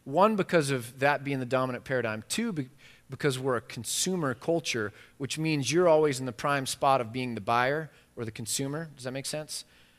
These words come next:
Uh, the one that kinda gets to dictate. Because of these things, if we're always focusing on rights,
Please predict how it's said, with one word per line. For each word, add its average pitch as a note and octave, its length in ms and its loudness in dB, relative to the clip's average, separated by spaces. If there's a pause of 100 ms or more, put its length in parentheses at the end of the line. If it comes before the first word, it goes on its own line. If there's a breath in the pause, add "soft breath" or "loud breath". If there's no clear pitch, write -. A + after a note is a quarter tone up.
(300 soft breath)
Uh, A2+ 180 2
the B2 120 -2
one C3+ 200 2
that C#3+ 120 -4
kinda C3+ 200 -2
gets B2 260 -2
to - 100 -8
dictate. C3 480 -2 (360 loud breath)
Because G#3+ 340 2
of G3+ 120 -2
these F3+ 240 2
things, A2+ 640 0 (260 soft breath)
if - 160 -6
we're D#3+ 100 4
always A3+ 540 8
focusing F#3+ 600 2
on B2+ 240 -4
rights, F3+ 640 0